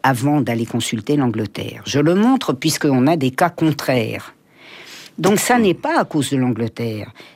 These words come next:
que Blum a décrété, euh, la non-intervention.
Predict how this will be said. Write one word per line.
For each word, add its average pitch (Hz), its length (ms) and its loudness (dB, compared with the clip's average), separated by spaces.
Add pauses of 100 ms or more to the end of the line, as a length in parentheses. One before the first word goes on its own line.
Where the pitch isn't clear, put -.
(100)
que 135 220 0
Blum 139 500 2
a 131 80 -2
décrété, 131 760 -2
euh, 113 140 -2
la 113 140 0
non-intervention. 107 1000 -2